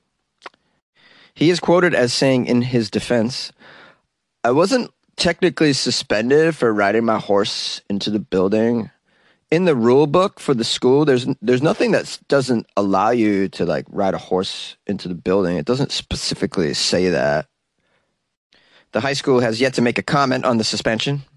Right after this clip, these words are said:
but I think they really overstepped it here because it wasn't a big deal. He just took a horse a few steps into the school and then backed out. Big deal.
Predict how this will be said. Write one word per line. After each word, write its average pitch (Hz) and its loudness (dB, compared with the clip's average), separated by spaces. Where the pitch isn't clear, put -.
but - 0
I - 0
think 381 -2
they 220 2
really 185 2
overstepped 143 0
it 107 -4
here 107 -2
because 147 -4
it 196 0
wasn't 117 0
a - -4
big 80 -6
deal. 92 -4
He 127 -4
just 139 -4
took - -4
a 120 0
horse 117 0
a 104 -4
few - -4
steps - -2
into 117 -4
the 110 -6
school 117 0
and 107 2
then 104 0
backed 101 -2
out. 95 -2
Big - -4
deal. 92 -2